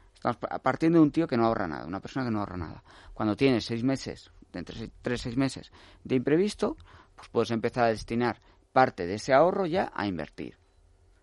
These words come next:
Entonces ahí tienes dos opciones, es decir, pues cojo lo, todo lo que he ahorrado y compro participaciones en un fondo. Otra opción es decir, "Oye, pues me contrato un pias o un producto tipo, eh, fondo indexado que me permite hacer aportaciones periódicas muy pequeñitas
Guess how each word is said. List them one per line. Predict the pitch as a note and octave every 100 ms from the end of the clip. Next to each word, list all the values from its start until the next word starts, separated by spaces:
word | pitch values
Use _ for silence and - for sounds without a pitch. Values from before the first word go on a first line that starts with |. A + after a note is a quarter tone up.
| _
Entonces | - A#2
ahí | A2+
tienes | B2 A#2
dos | A#2+ A2
opciones, | - F2+ D2+ C2+
es |
decir, | - F2+ D2 - - -
pues | G#2
cojo | - D3+ G3
lo, | G3
todo | E3 - G3 G#3+
lo | G#3
que | F#3+
he |
ahorrado | F#3+ G#3+ A#3 B3 - -
y | - C3
compro | D#3+ G3 G#3 G#3+
participaciones | E3+ C3+ C3 A#2+ A#2+ C3
en | C3
un | A2
fondo. | - A#1 G1+ - _ _ _ - _ _
Otra | G#2+ G#2
opción | A#2+ - D3
es | C#3
decir, | G#2 G#2
"Oye, | G#2+ D#2+
pues | -
me | D2
contrato | - C#2+ A2 G#2+
un | F2+
pias | - C#3 C#3+ F#3 - - -
o | -
un | A2
producto | G#2+ A2 A2+ G#2 E2+ -
tipo, | - A2 - G2 E2 B1+
eh, | C#2+
fondo | - G2 G#2+
indexado | G#2 G#2 C3
que | A#2
me | G2+
permite | F2+ F2+ A#2 A2
hacer | G#2 C3 - - -
aportaciones | - - G2+ F#2+ B2 A#2+
periódicas | - A#2+ A#2+ - -
muy | G2+
pequeñitas | C3 D#3 F3+ G3+ A#3+ C#4+